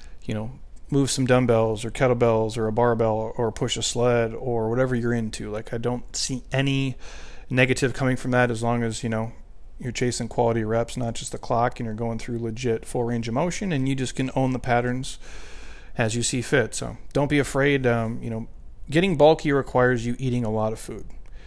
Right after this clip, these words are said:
in a calorie surplus for an extended period of time. Now, some people genetically are more gifted and can eat more shit and get away with it. Some people can't, and that's just life. But for the most part, like,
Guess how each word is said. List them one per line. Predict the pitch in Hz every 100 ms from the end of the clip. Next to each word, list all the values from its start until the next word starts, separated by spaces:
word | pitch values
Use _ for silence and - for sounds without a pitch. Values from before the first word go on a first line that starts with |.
| - - -
in | 151
a | 143
calorie | - 135 123 120
surplus | - 117 117 127 117
for | -
an | 117
extended | 113 - 117 110
period | 127 117
of | 110
time. | - 120 - -
Now, |
some | 120 120
people | 127 127 123
genetically | 123 123 120 131
are | 123
more | 123 117
gifted | 135 - 202 202 - - - -
and | 131
can | -
eat | 131
more | 131 131 123
shit | - 156
and | 151
get | 139
away | 131
with | 160 175
it. | 214 202
Some | - 139
people | 165 165
can't, | - 185 117
and | 127
that's | 131
just | - -
life. | 147 156 -
But | 120 113 - - - - -
for | 143
the | 151
most | 196 -
part, | 156 143 -
like, | 127 113